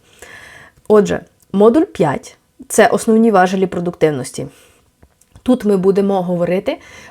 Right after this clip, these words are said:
про основні принципи продуктивності, і також будемо дивитись, як ми можемо ваш графік під них підлаштувати.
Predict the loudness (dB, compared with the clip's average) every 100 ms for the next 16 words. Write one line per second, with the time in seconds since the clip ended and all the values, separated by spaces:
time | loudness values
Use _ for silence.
0 | -2 2 2 0 -4 -2 -2 0 -2 -2
1 | -6 -4 -4 -4 0 0 2 -2 -4 -8
2 | -10 -20 -20 _ -2 0 2 0 -2 -10
3 | 0 2 2 0 -2 -4 0 2 2 -2
4 | -6 -2 2 2 4 4 4 2 2 0
5 | 0 -6 -4 -2 -2 -6 -8 _ _ _
6 | -2 0 0 0 -2 -4 -16 _ _ 0
7 | 2 -2 -2 -6 -6 -6 -12